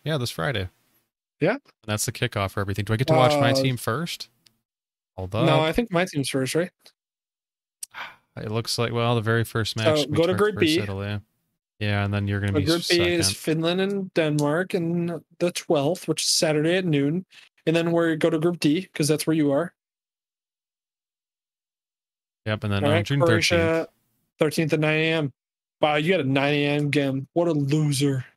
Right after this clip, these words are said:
Speaker 1: <laughs> He says
Speaker 2: Can't
Speaker 1: it
Speaker 2: even
Speaker 1: al-,
Speaker 2: play at
Speaker 1: it
Speaker 2: twelve.
Speaker 1: always happens in these tournaments where one group is three teams that all make it, all should make it out. And Italy, Turkey's first, the only game on Friday. Okay.
Speaker 2: Yeah, that makes sense.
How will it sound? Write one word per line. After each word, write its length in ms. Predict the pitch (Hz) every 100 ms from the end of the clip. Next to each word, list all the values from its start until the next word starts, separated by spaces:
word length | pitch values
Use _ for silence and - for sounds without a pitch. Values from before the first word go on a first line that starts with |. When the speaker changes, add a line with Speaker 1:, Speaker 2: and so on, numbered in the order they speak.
| _
Speaker 1:
<laughs> 80 | 120 - _ _ -
He 60 |
says 200 | 120 135
Speaker 2:
Can't 80 | 214
Speaker 1:
it 40 | 180
Speaker 2:
even 100 | -
Speaker 1:
al-, 60 | -
Speaker 2:
play 160 | 165
at 60 | 143
Speaker 1:
it 100 | 143 -
Speaker 2:
twelve. 160 | 123
Speaker 1:
always 260 | 123 143 147
happens 380 | 131 131 135 117
in 60 |
these 160 | 123 110
tournaments 560 | - 107 101 104 110 104
where 100 | 98
one 240 | 101 110
group 260 | 110 110 101
is 120 | 95
three 280 | - 110 107
teams 360 | - 110 101
that 80 | 98
all 160 | 98 101
make 280 | 101 98
it, 140 | 101 98
all 240 | 104 110
should 380 | - - 127 104
make 240 | 98 92
it 80 | 90
out. 300 | 85 90 - _ _ _ _ _ _ _ _ _ _ -
And 80 | 98
Italy, 220 | 101 104
Turkey's 400 | - 98 - 92
first, 420 | - 123 117 -
the 100 | 104
only 300 | 104 104 104
game 300 | 98 95 95
on 260 | 95 92 92
Friday. 680 | - 95 90 90 92 104 104 _ _ -
Okay. 380 | 107 - 101 92 - _ _ _ _ _
Speaker 2:
Yeah, 200 | 139 135 - -
that 80 | 190
makes 180 | 147
sense. 340 | - 135 -